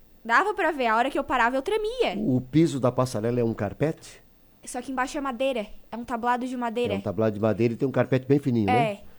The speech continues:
Speaker 1: e aí eu tava com um escarpão fino, um escarpão
Speaker 2: Se,
Speaker 1: quinze.
Speaker 2: se engalhar o salto, a ponta ali,
Speaker 1: É. E o
Speaker 2: né?
Speaker 1: nervosismo junto.
Speaker 2: Aham, uhum.
Speaker 1: Então, a,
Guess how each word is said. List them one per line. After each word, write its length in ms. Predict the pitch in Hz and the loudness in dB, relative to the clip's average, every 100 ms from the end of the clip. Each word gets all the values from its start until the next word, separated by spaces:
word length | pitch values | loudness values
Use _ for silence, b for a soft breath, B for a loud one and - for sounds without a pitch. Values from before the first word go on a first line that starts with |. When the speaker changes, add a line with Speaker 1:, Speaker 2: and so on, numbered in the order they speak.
| - | -14
Speaker 1:
e 100 | 254 | -2
aí 140 | 254 240 | 0 0
eu 60 | |
tava 240 | 240 240 247 | -2 -4 -6
com 80 | 262 | -6
um 80 | |
escarpão 480 | 262 - 254 240 254 | -6 -2 0 0 -2
fino, 360 | 254 - 349 311 | -4 -4 -4 -4
um 60 | 220 | -8
escarpão 400 | - 240 - 240 | -8 -8 -4 -6
Speaker 2:
Se, 160 | 240 277 | -2 -2
Speaker 1:
quinze. 260 | 349 254 | -2 -4
Speaker 2:
se 140 | 220 113 | -2 0
engalhar 400 | 113 107 101 110 | 2 2 2 0
o 60 | |
salto, 460 | 113 - 107 113 113 | -2 -2 0 2 0
a 60 | 101 | -2
ponta 340 | 107 110 110 | 2 2 0
ali, 840 | 98 98 123 190 277 269 294 311 | -4 -2 -2 -4 -6 -8 -6 -10
Speaker 1:
É. 60 | 277 | -4
E 80 | 285 | -2
o 40 | |
Speaker 2:
né? 120 | 285 | 4
Speaker 1:
nervosismo 720 | 285 285 277 269 277 285 262 269 | 4 4 2 0 -4 -4 -4 -4
junto. 420 | 277 285 339 330 | -4 -4 -6 -8
Speaker 2:
Aham, 400 | 214 104 90 82 85 - | -8 -6 -8 -10 -14 -14
uhum. 260 | 95 80 78 B B | -12 -12 -14 B B
Speaker 1:
Então, 640 | 233 240 247 247 262 285 277 - | -10 -6 -2 -2 -2 -4 -8 0
a, 260 | 240 240 | 2 2